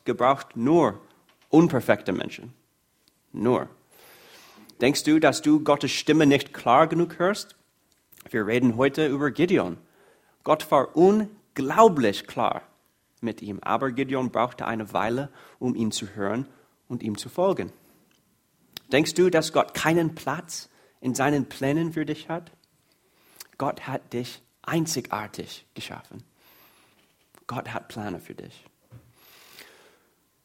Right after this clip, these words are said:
Er beruft dich. Aber was machen wir dann?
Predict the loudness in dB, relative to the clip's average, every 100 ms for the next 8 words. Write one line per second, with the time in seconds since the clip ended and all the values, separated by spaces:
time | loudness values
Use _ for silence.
0 | _ _ -14 -10 -6 -6 -6 -10 -18 -18
1 | -20 _ _ _ _ _ _ _ _ _
2 | _ -6 -2 0 0 0 -4 -4 -8 -8
3 | -10 -14